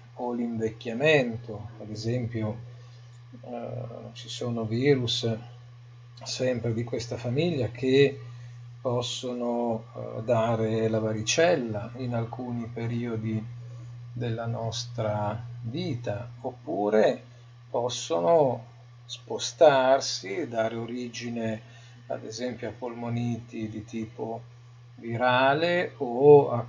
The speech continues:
quella patologia conosciuta come fuoco di Sant'Antonio che colpisce i nervi periferici. Quindi una volta che l'individuo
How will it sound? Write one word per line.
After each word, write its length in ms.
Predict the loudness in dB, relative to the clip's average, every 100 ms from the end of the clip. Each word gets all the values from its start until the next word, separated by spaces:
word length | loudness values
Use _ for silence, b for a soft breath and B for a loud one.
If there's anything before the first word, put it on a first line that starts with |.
| -8
quella 340 | -6 -4 -2 -2
patologia 760 | -4 -4 -4 -4 -2 -2 -2
conosciuta 800 | -2 -6 -6 -8 -8 -10 -8 -8
come 320 | -6 -4 -4
fuoco 460 | -4 -4 -2 -2 -6
di 100 | -10
Sant'Antonio 960 | -12 -12 -12 -10 -8 4 6 6 4 -6
che 160 | -12
colpisce 840 | -12 -14 -10 -6 -4 -4 -4 -6 -8 B B B B -14
i 100 | -8
nervi 760 | -2 -2 -2 -4 -6 -4 -2 -4 -6 -20 -20 -20 -20
periferici. 1080 | -10 -8 -8 -10 -12 -12 -14 -16 -14 -12 -12 -14 -20 -20 -20 -20 -4
Quindi 380 | 2 2 2 2
una 240 | 4 4
volta 680 | 6 8 6 4 -2 -6 -6
che 500 | -6 2 2 2 -4 -18 -20 -20 -18
l'individuo 1040 | -8 -6 -4 -4 -4 -4 -2 -4 -6 -14